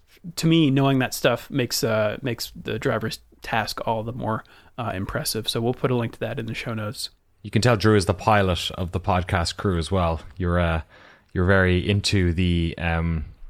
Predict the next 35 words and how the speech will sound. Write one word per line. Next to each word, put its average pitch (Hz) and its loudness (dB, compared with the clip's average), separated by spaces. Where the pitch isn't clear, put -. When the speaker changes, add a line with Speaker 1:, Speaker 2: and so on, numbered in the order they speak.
Speaker 2:
control 117 4
surfaces 107 2
required 98 4
Speaker 1:
Oh, - 6
Speaker 2:
and 147 8
Speaker 1:
yes. 90 2
Speaker 2:
the, - -10
the 110 6
different 110 4
plates - 2
in, 95 2
that 98 0
are 98 4
being 92 2
spun 98 2
in 90 4
any 92 2
driver's 90 2
brain 90 2
at 82 0
any 92 2
one 87 2
time. 87 0
Speaker 1:
Yeah, 110 -6
give 135 2
me, 127 2
give 127 2
me 123 2
a 117 2
knob, 123 4
a 113 2
toggle, 123 2
<laughs> - -6
a 113 -6
lever. 117 2